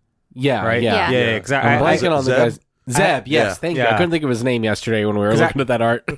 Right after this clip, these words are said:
Speaker 2: I haven't seen Rebels, but I, I, I know the artwork you're talking about.
Speaker 1: Uh-huh.
Speaker 2: But yeah, I mean, I guess I'm gonna have to, when I get there in Rebels, I just feel like they softened,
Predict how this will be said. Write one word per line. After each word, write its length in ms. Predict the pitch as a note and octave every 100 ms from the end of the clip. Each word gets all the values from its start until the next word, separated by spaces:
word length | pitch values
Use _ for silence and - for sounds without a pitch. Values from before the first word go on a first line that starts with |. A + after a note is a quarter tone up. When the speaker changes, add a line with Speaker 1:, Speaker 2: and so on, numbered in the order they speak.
| -
Speaker 2:
I 80 | D#3+
haven't 220 | G3+ G3+
seen 240 | G3 F3 C3+
Rebels, 400 | C#3 B2 A2+ G2+
but 120 | A2+
I, 200 | A2+ G#2 - A#2 -
I, 80 | A#2
I 40 |
know 220 | B2 C3+ B2
the 160 | A2+
artwork 440 | G#2+ G#2+ - F2+ G2
you're 80 |
talking 300 | G2 E2+ - F2+
about. 100 | A#2+
Speaker 1:
Uh-huh. 220 | A2 E2+ - _ _ _ _ _ _ _
Speaker 2:
But 100 | B2+
yeah, 160 | D3 B2+
I 60 |
mean, 140 | D3 D3+
I 80 |
guess 160 | D#3+ F#3
I'm 80 | D#3
gonna 100 | B2+
have 120 | A#2
to, 180 | A2 G2 -
when 160 | A2+
I 80 | A2+
get 180 | A#2 -
there 180 | G2 F#2
in 120 | F#2
Rebels, 260 | F#2+ F#2+
I 40 | A2+
just 120 | A#2+
feel 140 | D3
like 100 | C3
they 100 | G#2+
softened, 800 | G2 - G#2 - G#2+ G2 F#2+ B2